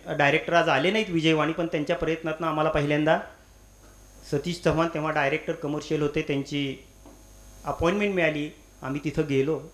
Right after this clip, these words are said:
तक्रारींचा सर्व पाढा वाचला आणि त्यांना सांगितलं की, "सर, body बदलली आहे,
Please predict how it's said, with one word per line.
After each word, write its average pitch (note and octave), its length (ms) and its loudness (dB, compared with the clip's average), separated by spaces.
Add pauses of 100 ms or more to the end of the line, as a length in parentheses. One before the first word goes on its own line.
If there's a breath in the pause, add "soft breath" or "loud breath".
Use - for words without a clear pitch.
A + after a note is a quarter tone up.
(480)
तक्रारींचा C#3+ 500 -4
सर्व C#3 240 -4
पाढा C3 300 0
वाचला C#3 360 0 (1200)
आणि F3 120 -2
त्यांना G#3+ 220 6
सांगितलं A3+ 400 4
की, G3+ 80 -4
"सर, A3+ 180 0
body G3 280 2
बदलली F3 460 2
आहे, - 200 -6